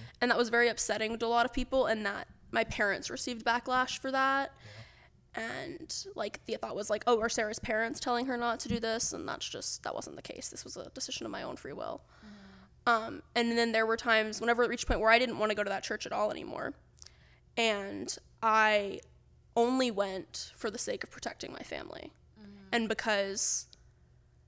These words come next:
Speaker 1: I, you know, I told my parents, I was like, "If you were not an elder in this church," like, I was like, "Dad, if you were an elder, I wouldn't go to this church anymore."
Speaker 3: Mm-hmm.
Speaker 1: And it was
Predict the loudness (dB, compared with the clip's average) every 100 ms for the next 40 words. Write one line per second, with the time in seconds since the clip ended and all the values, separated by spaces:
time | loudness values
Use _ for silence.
0 | _ -2 0 0 -6 -8 2 4 4 2
1 | 2 -2 -2 -2 -2 -4 -4 -6 -4 0
2 | 0 2 0 -2 -4 -6 -6 -6 -6 -6
3 | -6 -6 -4 -4 -6 -6 -8 -6 -4 -4
4 | -4 -6 -4 -6 -4 -4 -4 -6 -6 -8
5 | -8 -10 -8 -10 -10 -12 -14 _ -20 -18
6 | -16 -16 -20 -20 -20 -20 -20 -20 _ _
7 | -2 4 6 6 4 0 -2